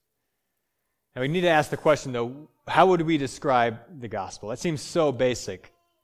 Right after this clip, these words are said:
And what Paul says in First Corinthians fifteen, "He died for sin, he was buried, and he rose again."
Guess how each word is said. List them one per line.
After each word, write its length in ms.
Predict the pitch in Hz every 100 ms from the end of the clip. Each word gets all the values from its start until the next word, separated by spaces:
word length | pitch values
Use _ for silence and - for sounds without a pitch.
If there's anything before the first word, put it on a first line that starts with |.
| _ -
And 80 |
what 80 | 127
Paul 220 | 117 131
says 180 | 131 135
in 80 | 120
First 300 | - 135 -
Corinthians 300 | 135 127 117
fifteen, 360 | - 117 127 107
"He 160 | 113
died 520 | 104 113 117 123 123
for 120 | - 123
sin, 540 | - 117 104 101 110 - _ _ _ _ _ _ _ _ _ _
he 140 | -
was 180 | 120 113
buried, 500 | 107 110 107 107 107 -
and 120 | 104
he 140 | 101
rose 280 | 98 95 90
again." 280 | 92 110